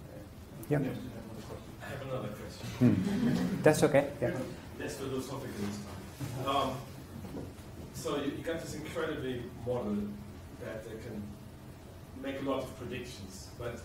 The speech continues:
Speaker 2: are you, in your work or of the work of others that you're aware of, have you seen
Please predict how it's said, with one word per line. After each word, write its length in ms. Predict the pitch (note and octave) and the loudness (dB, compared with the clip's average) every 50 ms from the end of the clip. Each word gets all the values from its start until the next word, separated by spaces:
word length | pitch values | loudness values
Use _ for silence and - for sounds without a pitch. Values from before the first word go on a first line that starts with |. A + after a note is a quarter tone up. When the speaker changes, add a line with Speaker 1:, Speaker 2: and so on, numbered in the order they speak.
| - | -6
Speaker 2:
are 120 | - - - | -6 -4 -4
you, 200 | - - E3 - - - - - - - - - - - - - - - B2+ B2+ | -2 -2 -4 -6 -6 -8 -12 -12 -12 -12 -12 -12 -12 -12 -12 -12 -10 -8 -8 -6
in 60 | - C3 | -2 4
your 200 | D3+ E3 E3 D3 | 6 6 6 6
work 460 | C3 B2+ B2+ B2 A#2+ G#2+ G#2 G#2 G2+ | 6 6 6 6 6 6 4 2 2
or 280 | A2 A2 A2 A2 G#2+ - - | 4 4 4 4 4 2 -2
of 160 | - - - | -4 -6 -6
the 60 | A#2+ | -4
work 340 | A2+ G#2 B2 C3+ B2 A#2+ - | -4 0 2 2 2 2 2
of 100 | G#2 G#2+ | 0 0
others 260 | A#2+ A#2+ A#2 - - | 2 2 2 2 0
that 200 | - - G#2+ - | -2 -2 -4 -4
you're 120 | A2 A2+ G#2+ | -2 -2 -2
aware 280 | G#2 G#2 A#2 - - | 0 0 0 0 0
of, 140 | G2+ - - | 0 0 0
have 260 | - - - - - | -2 -4 -6 -6 -6
you 80 | - D#3 | -6 -6
seen 380 | - - E3 D#3+ D#3+ D#3 D3+ | -6 -4 -4 -4 -2 -2 -4